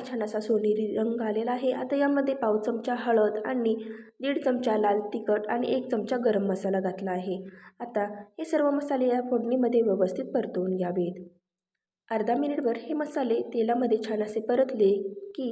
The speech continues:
त्याचा स्वाद या फोडणीमध्ये उतरतो आणि आमटी देखील अगदी चविष्ट होते. आता लगेचच यामध्ये ही टोमॅटोची तयार केलेली पेस्ट घालावी आणि या फोडणीमध्ये ती अशा प्रकारे कलत्याने हलवत व्यवस्थित मिक्स करून घ्यायची आहे.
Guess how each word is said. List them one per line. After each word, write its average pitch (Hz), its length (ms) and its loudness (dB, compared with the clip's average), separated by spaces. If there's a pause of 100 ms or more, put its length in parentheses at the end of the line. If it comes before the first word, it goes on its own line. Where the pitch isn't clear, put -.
त्याचा 247 240 2
स्वाद 208 480 -2
या 214 100 2 (560)
फोडणीमध्ये 247 480 0
उतरतो 262 480 2 (160)
आणि 262 220 -2
आमटी 220 320 -2
देखील 240 280 -2
अगदी 214 300 0
चविष्ट 196 380 0
होते. 185 380 -4 (420)
आता 269 280 0
लगेचच 254 440 0
यामध्ये 294 400 2 (420)
ही 247 160 0 (120)
टोमॅटोची 254 560 0 (100)
तयार 208 300 4
केलेली 277 280 0
पेस्ट 226 320 2
घालावी 185 420 0 (480)
आणि 254 340 0 (400)
या 269 80 0
फोडणीमध्ये 277 540 2
ती 262 200 -4
अशा 240 180 -4
प्रकारे 226 360 -2
कलत्याने 226 480 0
हलवत 220 360 0
व्यवस्थित 202 500 2
मिक्स 233 240 -2
करून 185 280 0
घ्यायची 190 320 -4
आहे. 180 340 -2